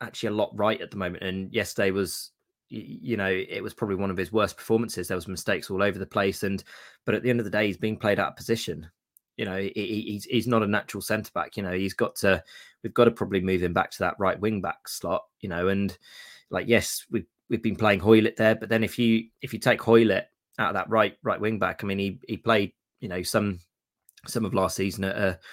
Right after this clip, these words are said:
at a number ten role. You know, we, we know he can play on the wing, and it just gives you another option kind of up the pitch rather than moving one of your attacking options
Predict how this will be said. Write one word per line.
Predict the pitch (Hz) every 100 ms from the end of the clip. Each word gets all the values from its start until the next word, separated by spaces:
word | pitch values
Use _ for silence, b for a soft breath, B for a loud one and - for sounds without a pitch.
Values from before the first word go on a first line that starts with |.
| B B B
at | -
a | 95
number | 101 95
ten | - 113
role. | 107 110 107
You |
know, | 90 90
we, | 95 92 113 -
we | 104
know | 101
he | 104
can | 98 95
play | 101
on | 95
the | 95
wing, | 110 107
and | 107
it |
just | 117 113
gives | 113 107
you |
another | 104 98 98
option | 101 - 98
kind | 90 98
of | 95 - -
up | 117 -
the |
pitch | - 82 -
rather | 101 92
than | 98
moving | 95 98 95
one | 95
of | 92
your | 104
attacking | 90 - 123 110
options | 90 - - 101 -